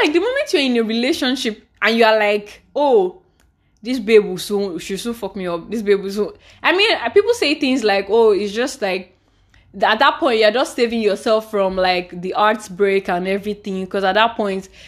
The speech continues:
when the thing eventually happens, that means you've been expecting it to happen. So you not feel as much pain and all of that. But I feel like you feel as much pain. You feel more pain.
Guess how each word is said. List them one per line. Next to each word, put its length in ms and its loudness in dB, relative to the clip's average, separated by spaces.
when 240 2
the 80 -2
thing 260 -2
eventually 500 0
happens, 340 0
that 100 4
means 160 -2
you've 80 -6
been 120 -2
expecting 540 -4
it 120 -6
to 120 -6
happen. 680 -2
So 240 0
you 180 0
not 220 -2
feel 140 0
as 140 0
much 320 -6
pain 220 -4
and 180 -4
all 160 -4
of 160 -4
that. 140 0
But 80 4
I 120 6
feel 180 0
like 180 0
you 100 -6
feel 360 -4
as 160 -4
much 320 -4
pain. 140 -4
You 60 -4
feel 280 4
more 300 2
pain. 380 -2